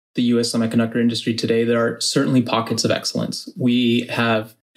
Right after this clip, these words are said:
world-leading firms in electronic design automation, like Synopsys and Cadence. We have world-leading firms in equipment manufacturing, like Applied Materials and K L A Tencor. And we have world-leading fabless design firms like Qualcomm and NVIDIA, and increasingly a new crop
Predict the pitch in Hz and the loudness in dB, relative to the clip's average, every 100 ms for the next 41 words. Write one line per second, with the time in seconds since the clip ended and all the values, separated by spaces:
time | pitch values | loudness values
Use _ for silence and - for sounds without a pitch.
0 | - 127 147 143 131 123 123 120 120 113 | -4 0 2 2 2 0 0 2 2 0
1 | 110 113 123 117 117 113 117 117 120 120 | -2 0 0 2 2 2 2 2 2 2
2 | 117 131 127 131 123 117 - - 113 101 | 2 0 0 0 -2 -4 -2 0 0 0
3 | - 180 - 143 151 143 - - 120 117 | -2 -4 -2 0 2 0 -2 0 0 0
4 | 117 120 123 123 117 113 117 117 113 113 | 0 0 2 2 0 0 0 2 0 -2
5 | - - 147 131 127 120 117 - 117 113 | -2 0 2 2 2 2 -2 0 2 2
6 | 110 - 143 110 104 - - 113 110 113 | -2 -4 -2 -2 -4 -8 -2 0 0 -2
7 | 120 117 113 110 - 113 107 107 - 143 | 0 0 0 -4 -2 0 0 -2 -2 -2
8 | 147 143 127 123 123 _ _ - - 131 | 2 2 2 0 -8 _ _ -20 -6 0
9 | 127 127 120 120 127 123 123 120 117 113 | 2 2 0 0 2 2 2 2 2 0
10 | - - 120 117 113 113 123 113 110 110 | -2 -2 0 2 0 0 -2 0 0 0
11 | 123 113 110 110 110 - - 107 104 _ | 2 2 2 -2 -4 -6 -6 -6 -8 _
12 | - 123 110 110 107 107 107 - - 110 | -2 0 2 0 -2 -2 -4 -8 -6 -4
13 | 107 107 127 127 127 120 117 113 110 - | -2 -2 -2 0 2 0 0 0 0 0
14 | 143 - 123 120 117 117 113 120 117 117 | 0 2 0 2 2 0 -2 0 0 0
15 | 117 117 113 | 0 -2 -4